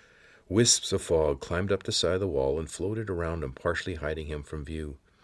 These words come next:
By the time he rounded the corner near the gates, the thick cotton of rolling mist had risen to the full height of the wall and was squeezing like toothpaste out through the arched gate. It swirled higher, making it tough to see where to put his feet.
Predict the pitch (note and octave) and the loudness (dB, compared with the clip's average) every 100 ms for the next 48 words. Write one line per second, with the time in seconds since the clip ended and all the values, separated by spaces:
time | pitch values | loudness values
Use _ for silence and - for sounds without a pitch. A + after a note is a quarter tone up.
0 | _ _ - - - F2 E2+ F#2 F#2 F#2+ | _ _ -20 -8 2 4 4 2 2 2
1 | G2+ F#2 F#2 G2 F#2 - F#2+ G2 E2 E2 | 0 0 -2 -2 -4 -6 -4 -4 -2 -2
2 | F#2 F2 F#2+ F#2 - - - - E2+ - | -4 -2 -2 -2 -8 -10 -16 -10 -4 0
3 | C#3+ - G#2 - D#2 D2 D2 F#2 G#2 E2+ | 0 0 -4 -4 -6 -6 -4 -2 -2 -2
4 | F2+ F#2 - D2 C#2+ F#2 G2 D#2+ C#2 C2+ | -2 -2 -2 -4 -2 -2 -4 -6 -6 -8
5 | - A#2 G2 E2+ D#2+ D2 D2 E2 E2+ D#2+ | -6 -6 -2 -2 -2 -2 -2 -2 -4 -4
6 | D#2 - - C3+ D3 B2 F2 C#2 C2 - | 2 2 2 -2 -2 -2 -2 -2 -6 -6
7 | D#3 D3 - C2+ C2 - - - - A2+ | -8 -6 -2 -2 -2 -6 -10 -2 0 0
8 | - D2+ C#2+ D2 D2 - - D2+ D2+ - | -2 -8 -4 0 0 -2 -4 -8 -8 -16
9 | _ _ - - - - - - F2+ E2+ | _ _ -20 -20 -16 -6 -2 0 2 0
10 | - E2 E2+ C2+ - _ _ B2+ C#3+ F#2 | -2 -4 -2 -2 -6 _ _ -2 0 -2
11 | C#2+ - G2+ - - - F2 D2+ C2+ - | -4 -4 -6 -2 0 0 -2 -4 -4 -4
12 | D2 C2+ - G#2 - | -6 -6 -8 -8 -10